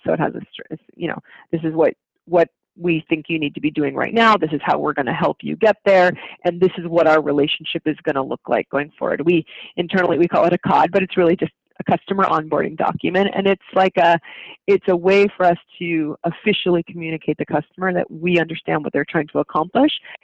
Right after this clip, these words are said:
and we are partners to help them get there, and we have a plan for doing so. We then continuously circle back on that information. So the customer success team is really tasked with, um,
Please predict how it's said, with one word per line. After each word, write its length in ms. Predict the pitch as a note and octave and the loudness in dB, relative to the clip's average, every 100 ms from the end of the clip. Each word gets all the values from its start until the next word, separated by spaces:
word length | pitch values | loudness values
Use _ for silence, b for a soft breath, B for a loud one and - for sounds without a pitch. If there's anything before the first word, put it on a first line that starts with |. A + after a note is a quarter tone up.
| B - | B -2
and 300 | F3 E3+ D#3+ | 0 0 -2
we 180 | E3 D#3 | 0 2
are 260 | D3+ D3 | 2 0
partners 420 | - - - E3 - | -2 -4 -4 -6 -6
to 60 | D#3 | -6
help 160 | - | -6
them 160 | - D#3 | -8 -4
get 140 | C#3+ - | -4 -2
there, 120 | G#3+ | 0
and 140 | G3+ D#3 | 0 -2
we 80 | D#3+ | -4
have 180 | D#3 | -2
a 60 | D#3 | -4
plan 400 | - - C#3 D3 - | -6 -6 -6 -8 -14
for 120 | - - | -14 -10
doing 240 | A#2 C#3+ - | -10 -10 -4
so. 160 | - D#3+ B B B B | -2 -2 B B B B
We 220 | G3 G#3 F3 | 0 0 2
then 380 | G#3 A#3 A#3 A3 - _ _ - | 2 2 0 -4 -6 _ _ -4
continuously 960 | G3+ - G3+ F#3+ F3 E3 D#3+ D#3+ D#3 - _ - - | -4 -4 -6 0 0 0 2 2 0 -8 _ -20 -4
circle 400 | F#3+ F3 - F3 E3 | -2 0 -2 -4 -2
back 340 | - F2 C#4+ - - - | -2 0 0 -2 -6 -2
on 220 | E3+ E3 D#3+ | -2 0 2
that 180 | D3+ | 2
information. 800 | D3+ D#3 - D#3+ C#3 - - D#3+ - | 0 -2 -4 -4 -4 -6 -8 -10 -6
So 80 | E3 | -4
the 100 | - | -2
customer 380 | G3 - F3+ E3+ | -4 -4 -8 -6
success 260 | - - F#3 - | -6 -8 -8 -8
team 120 | E3+ | -8
is 100 | D#3 | -4
really 220 | E3+ F3 | 0 0
tasked 440 | - - D3 - - | 0 -2 -2 -4 -4
with, 220 | E3 D#3+ _ B B B B - | -2 -2 _ B B B B -4
um, 380 | F3 D#3+ C#3+ | 0 0 -2